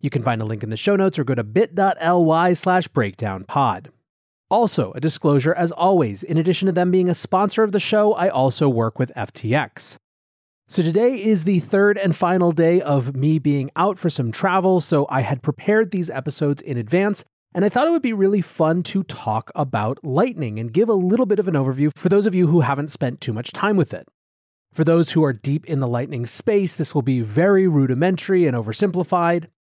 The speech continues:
but given how much excitement there is around building new applications on Bitcoin, especially heading into this bear market, I thought it would be a good time to do a little briefing. So first up, what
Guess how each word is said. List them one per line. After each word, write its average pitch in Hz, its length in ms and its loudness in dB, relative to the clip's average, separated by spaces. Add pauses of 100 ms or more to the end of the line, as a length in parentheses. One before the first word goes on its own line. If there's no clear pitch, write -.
(160)
but 175 140 0
given 269 240 0
how 208 240 -2
much 190 260 0
excitement 170 580 0
there 151 180 2
is 151 200 2
around 139 540 0
building 151 460 2
new 165 200 4
applications 143 1040 -2
on 131 160 -2
Bitcoin, 180 560 0
especially 202 460 0
heading 151 200 2
into 139 140 0
this 131 180 -2
bear 135 220 2
market, 170 400 2
I 131 80 -4
thought 165 220 0
it 185 60 0
would 160 120 -4
be 139 140 2
a 135 40 0
good 120 300 -4
time 120 360 -4
to - 100 -12
do 117 300 -2
a 147 60 -6
little 107 300 -2
briefing. 139 560 -2 (640)
So 185 100 0
first 233 240 -2
up, 262 240 -2
what 160 320 -2